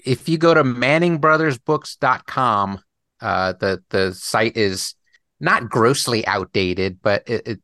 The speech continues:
the, none of the, none of the new books are on there yet,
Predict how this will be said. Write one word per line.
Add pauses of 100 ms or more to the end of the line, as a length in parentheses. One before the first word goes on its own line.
(120)
the,
none
of
the,
none
of
the
new
books
are
on
there
yet,